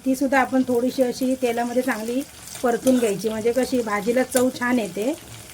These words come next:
आता आपण त्यामध्ये चिरलेला मध्यम आकाराचा कांदा घालूया. तो पण चांगला तेलामध्ये आपण असा फ्राय करायचा आहे कांदा.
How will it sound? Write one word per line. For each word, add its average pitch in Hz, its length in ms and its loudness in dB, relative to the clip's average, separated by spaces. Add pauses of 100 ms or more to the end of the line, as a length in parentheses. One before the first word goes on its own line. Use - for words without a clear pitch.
(3250)
आता 233 180 -2
आपण 254 180 0
त्यामध्ये 262 520 4
चिरलेला 247 600 2
मध्यम 233 500 0
आकाराचा 233 420 -4
कांदा 226 360 -2
घालूया. 196 420 -2 (1900)
तो 247 160 4
पण 262 120 8
चांगला 233 360 4
तेलामध्ये 233 580 2
आपण 214 480 0 (560)
असा 220 220 4
फ्राय 214 300 2
करायचा 208 460 0
आहे 180 180 0
कांदा. 180 440 2